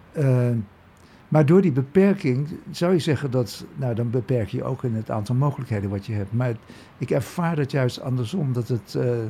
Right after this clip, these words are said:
die, die, die beperking die forceert eigenlijk mij om niet mijn hersenen te volgen, mijn plannen te volgen. En dat, eh, kijk, als je, als je gewoon een ingenieur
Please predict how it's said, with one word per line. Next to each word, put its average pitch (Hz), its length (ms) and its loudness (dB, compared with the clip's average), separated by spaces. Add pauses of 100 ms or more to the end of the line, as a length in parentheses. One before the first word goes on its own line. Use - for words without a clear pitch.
(720)
die, 139 380 -4
die, 120 280 -4 (160)
die 131 180 -4
beperking 156 640 2
die 123 200 -2 (120)
forceert 170 680 -2 (180)
eigenlijk 131 400 -2
mij 123 400 2 (380)
om 117 200 0
niet 143 340 0
mijn 123 400 0
hersenen 110 580 0 (220)
te 107 120 -8
volgen, 101 500 -4
mijn 110 200 -2
plannen 135 320 -2
te 92 80 -12
volgen. 98 440 -8 (640)
En 127 140 0
dat, 123 340 -2
eh, 127 100 -2 (1160)
kijk, 131 180 -4
als 131 100 2
je, 147 360 -4
als 113 100 -6
je 139 80 0
gewoon 120 300 0
een 131 100 -4
ingenieur 127 640 0